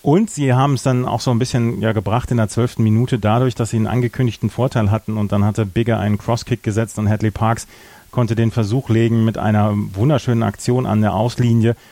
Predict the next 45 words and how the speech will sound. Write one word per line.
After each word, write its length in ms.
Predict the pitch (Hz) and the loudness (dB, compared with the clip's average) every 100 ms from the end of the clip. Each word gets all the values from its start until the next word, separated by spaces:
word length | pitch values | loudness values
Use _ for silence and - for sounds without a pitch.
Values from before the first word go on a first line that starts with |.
| - - | -20 -6
und 100 | 101 | -2
hat 120 | 107 | 0
den 100 | 113 | -2
Versuch 320 | 113 101 117 | -2 -2 -2
gelegt 320 | - 104 110 | -2 0 -2
zum 140 | - 110 | -2 -4
acht 240 | 110 - | -4 -4
zu 100 | - | 0
null 220 | 113 117 | 2 2
beziehungsweise 560 | 113 110 120 110 110 98 | 0 -2 -2 0 -2 -2
zum 160 | 113 101 | -4 -2
zehn 180 | 113 | -2
zu 140 | 113 120 | -2 0
null 160 | 117 | 2
mit 160 | 113 117 | 2 2
der 160 | 113 85 | 0 0
Er-, 180 | 95 98 - - | -2 -6 -10 -4
Erhöhung 440 | 113 104 117 120 113 | 0 2 4 2 2
durch 160 | 117 | 0
Dan 220 | - 117 | 0 -2
Biggar. 240 | 110 110 104 | 0 0 0
Es 100 | - | -2
hat 80 | 147 | 0
genau 220 | 165 170 | 2 2
zwanzig 340 | - 180 180 | 2 0 2
Minuten 320 | 175 170 165 | 2 0 0
gebraucht, 380 | 160 139 147 107 - - - - | -2 2 0 0 -6 -20 -12 -2
bis 160 | 127 | 0
sich, 260 | 151 135 - | 2 0 0
äh, 100 | 127 | 0
Australien 640 | 117 110 - 127 131 139 | 2 0 -2 0 0 2
so 60 | 123 | 0
ein 120 | 127 | 0
bisschen 200 | 131 143 | -2 -2
aus 160 | 113 - | -2 -2
dieser 220 | 127 123 | -2 -2
Umklammerung 640 | 123 - 139 135 120 123 | -4 -2 0 0 0 0
gelöst 400 | 120 123 131 - | 2 2 0 0
hat. 140 | 101 92 | -4 0
Dann 240 | 117 160 | 0 0
kommt, 260 | 147 131 135 | 0 -2 0
äh, 140 | 127 | 0
Adam 240 | - 123 104 | 0 -2 0
Ashley 300 | 117 131 120 | 0 0 -2
Cooper 400 | 160 135 110 | -2 0 0